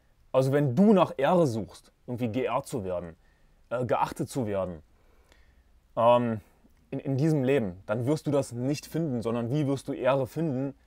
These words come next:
Ehre, die von Gott kommt, indem du nicht deine eigene Ehre suchst, sondern indem du Gottes Ehre suchst, indem du Jesus dienst, indem du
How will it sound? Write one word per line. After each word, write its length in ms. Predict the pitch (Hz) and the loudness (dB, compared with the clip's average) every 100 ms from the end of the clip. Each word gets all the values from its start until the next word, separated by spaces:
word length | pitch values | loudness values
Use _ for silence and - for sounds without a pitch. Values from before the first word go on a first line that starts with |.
| _ - | _ 0
Ehre, 260 | 135 139 | 2 4
die 100 | 127 | 0
von 220 | - 127 | -2 -2
Gott 240 | 123 151 - | 0 -2 -2
kommt, 240 | 127 127 | -6 -4
indem 380 | 123 117 123 135 | -4 -2 -2 0
du 160 | 120 104 | -2 -4
nicht 440 | 101 120 196 - | -6 -4 -2 2
deine 200 | 139 120 | 2 2
eigene 240 | 98 117 | -2 -4
Ehre 260 | 110 113 120 | -4 -2 -2
suchst, 220 | 110 131 | -4 -6
sondern 240 | 131 123 120 | -6 -6 -4
indem 180 | 117 | -4
du 100 | 120 | -4
Gottes 280 | 107 123 127 | -4 -2 -2
Ehre 180 | 107 110 | -2 -4
suchst, 240 | 110 117 | -4 -6
indem 260 | 117 110 117 | -6 -6 -4
du 80 | 110 | -4
Jesus 380 | 110 117 117 - _ - | -4 -4 -6 -10 _ -16
dienst, 400 | 98 131 151 - | -6 -4 -4 -4
indem 260 | 120 120 | -6 -6
du 160 | 113 113 | -6 -10